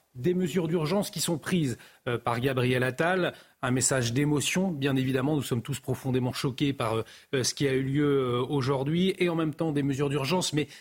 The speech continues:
on sent bien qu'il va falloir aller beaucoup plus loin, qu'il va falloir faire un travail de fond. Nous sommes trois ans après, euh, l'assassinat de Samuel Paty. On a tous ce sentiment, beaucoup de Français qui nous regardent se disent « Mais rien n'a changé au fond ».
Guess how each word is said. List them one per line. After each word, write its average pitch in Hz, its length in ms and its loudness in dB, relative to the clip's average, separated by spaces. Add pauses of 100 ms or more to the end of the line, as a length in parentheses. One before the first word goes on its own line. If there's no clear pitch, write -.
(480)
on 143 80 -2
sent 143 200 0
bien 151 280 2
qu'il 127 160 -4
va 123 100 2
falloir 131 400 0
aller 127 160 2
beaucoup 135 340 -2
plus 143 220 -4
loin, 143 320 2
qu'il 127 140 -4
va 120 100 0
falloir 127 380 0
faire 123 180 0
un 127 60 0
travail 127 420 0
de 131 120 0
fond. 143 340 -2
Nous 139 80 0
sommes 120 200 -2
trois 127 360 -2
ans 135 80 0
après, 123 340 -4 (400)
euh, 120 260 0
l'assassinat 127 600 -2
de 123 40 -4
Samuel 123 360 0
Paty. 139 400 -2
On 127 100 0
a 127 140 0
tous 147 180 -8
ce - 180 -2
sentiment, 147 440 0
beaucoup 135 260 -2
de - 60 -10
Français 135 280 -2
qui 131 140 -6
nous 127 80 0
regardent 127 260 -2
se - 80 -8
disent « 135 180 -2
Mais 123 100 0
rien 131 180 -2
n'a 123 120 -2
changé 131 300 -2
au 127 100 2
fond ». 143 200 -2